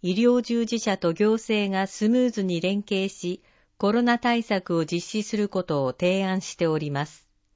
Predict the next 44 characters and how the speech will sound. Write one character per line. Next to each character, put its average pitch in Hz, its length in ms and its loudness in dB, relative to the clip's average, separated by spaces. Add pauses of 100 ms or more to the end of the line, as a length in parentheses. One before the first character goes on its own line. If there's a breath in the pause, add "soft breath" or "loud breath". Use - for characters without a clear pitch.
(1080)
コ 202 100 4
ロ 240 140 4
ナ 240 140 2
禍 226 140 0
に 175 160 -2
よ 151 140 -2
り、 143 320 -4
女 180 180 0
性 226 320 0
の 214 220 0
脆 226 200 2
弱 226 260 -4
性 214 280 -2
も 202 180 2
明 202 200 0
確 202 240 -4
に 185 160 0
な 180 100 0
り 175 120 -2
ま 165 120 -2
し - 140 -10
た。 123 240 -6 (880)
女 190 160 2
性 233 320 4
の 220 120 2
自 190 180 -4
殺、 208 560 0
貧 220 280 2
困、 202 380 -2 (300)
生 240 280 2
理 196 120 -6
の 143 160 0
貧 180 260 -4
困 165 360 -4 (180)
等 214 240 2
の 151 180 0
課 165 200 -2
題 208 260 0
が 190 240 -2
明 196 240 0
ら 208 120 0
か 156 140 -2
で 123 180 -4
す。 - 180 -18